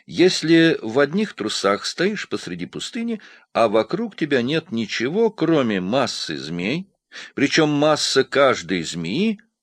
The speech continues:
ровно сто два грамма? Ответ. Устройство простейшего динамометра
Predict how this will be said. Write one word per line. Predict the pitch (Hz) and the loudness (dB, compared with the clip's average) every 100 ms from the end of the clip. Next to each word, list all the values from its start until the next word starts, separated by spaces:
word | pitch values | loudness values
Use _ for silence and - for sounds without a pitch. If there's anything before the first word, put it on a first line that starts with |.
| _ | _
ровно | - 113 151 220 208 196 190 | 0 2 4 4 2 0 -2
сто | - - 127 165 | -4 0 2 2
два | 101 120 | 2 0
грамма? | 110 104 95 71 67 _ _ _ _ _ _ _ _ _ _ _ _ _ _ - | 0 0 0 0 -6 _ _ _ _ _ _ _ _ _ _ _ _ _ _ -8
Ответ. | 101 95 69 - _ _ _ - - - | -6 -4 -8 -10 _ _ _ -20 -20 -10
Устройство | 123 127 - 180 147 - 92 | -6 -6 0 2 2 0 -6
простейшего | - 90 - 143 131 - 90 80 64 _ _ | -2 -4 -2 -4 -4 -4 -2 -2 -4 _ _
динамометра | - 92 78 85 165 202 202 202 | -8 -6 -4 -2 2 0 0 -2